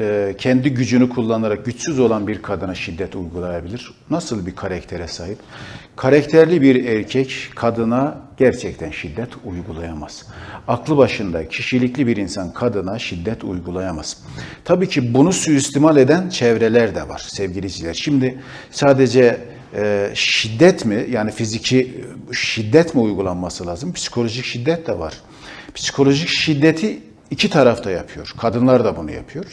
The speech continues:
erkekler de yapıyor. Şimdi bir taraf dilini tutmayınca tahrik ediyor, tahrik ediyor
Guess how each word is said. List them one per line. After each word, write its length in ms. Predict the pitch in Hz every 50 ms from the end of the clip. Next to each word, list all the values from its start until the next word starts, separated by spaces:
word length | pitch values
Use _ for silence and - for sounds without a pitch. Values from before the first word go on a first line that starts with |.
| -
erkekler 540 | - 101 - - 107 95 - 101 98 95 87
de 60 | -
yapıyor. 380 | - - - - - - - - - - - - - - - -
Şimdi 420 | - - 147 156 147 139 135 113
bir 200 | 123 175 196 185
taraf 340 | - 160 147 147 151 151 - - - 120
dilini 360 | 135 131 123 131 143 151 151
tutmayınca 680 | 143 - - - 123 104 92 90 90 87 92 131 165 180 - - - - - - - - - - -
tahrik 420 | - 117 113 113 117 117 - -
ediyor, 260 | 87 76 78 78 80
tahrik 460 | 80 - 113 107 101 101 98 - -
ediyor 320 | 87 78 80 117 160 160